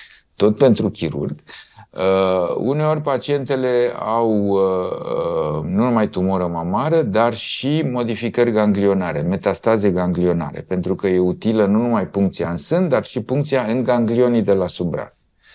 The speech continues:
Și pentru că va face tratament, acel ganglion care era bolnav,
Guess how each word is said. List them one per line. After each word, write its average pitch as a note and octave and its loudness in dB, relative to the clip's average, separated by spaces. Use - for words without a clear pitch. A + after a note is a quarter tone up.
Și A#2+ 2
pentru A2+ 2
că G2 2
va F#2+ 0
face D3+ 2
tratament, F2 -2
acel F3+ 0
ganglion E3 0
care A2 -2
era A2+ 2
bolnav, G2 -2